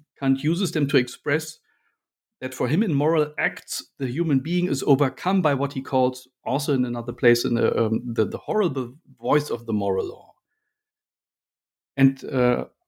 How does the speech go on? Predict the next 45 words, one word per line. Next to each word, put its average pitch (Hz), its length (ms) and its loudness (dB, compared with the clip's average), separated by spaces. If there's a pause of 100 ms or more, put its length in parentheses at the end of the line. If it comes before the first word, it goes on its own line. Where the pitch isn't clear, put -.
(500)
so 147 220 -4
what 151 240 -2
I'm 135 240 0
interested 180 580 -2
in 165 240 0
is, 156 440 -2
uh, 151 140 -12
how 143 180 0
he 156 80 0
describes, 135 920 -4 (100)
uh, 120 140 -2
in 123 200 -2
what 139 180 -2
kind 139 180 0
of 117 160 -4
metaphors 123 720 0
he - 80 -4
describes 117 600 -2
the 117 140 -4
moral 117 380 2
law, 117 360 2
and 120 140 -6
that 123 140 -2
he 120 80 -6
says, 120 380 0
well, 123 140 -2
the, 120 140 0
the 95 120 -4
moral 131 280 2
law 127 160 0
cannot 131 360 -2
be, 135 120 -6
mm, 117 400 0 (140)
be 120 80 -2
trained, 160 360 0
but 147 160 -2
is 131 160 -4
so-, 135 220 -2
it 139 120 -2
is 135 180 0
somehow 147 260 0
something 139 600 2
alien 175 460 0
in 131 240 -2
us, 143 220 -6